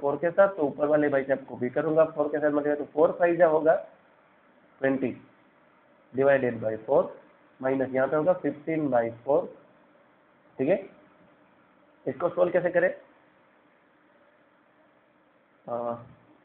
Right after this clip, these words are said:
इस साइड पे मैं सॉल्व करता हूँ। ट्वेंटी divided by, twenty minus fifteen divided by four, it gives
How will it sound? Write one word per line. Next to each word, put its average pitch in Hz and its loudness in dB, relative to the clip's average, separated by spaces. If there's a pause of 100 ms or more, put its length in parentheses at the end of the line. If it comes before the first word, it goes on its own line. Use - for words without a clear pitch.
(1800)
इस 139 -6
साइड 143 4
पे 139 0
मैं 131 -2
सॉल्व 123 -4
करता 113 -10
हूँ। 107 -10 (1800)
ट्वेंटी 143 4 (520)
divided 139 4
by, 127 4 (280)
twenty 147 4
minus 139 2
fifteen 165 -2
divided 131 0
by 127 6
four, 156 2 (120)
it 139 -4
gives 190 2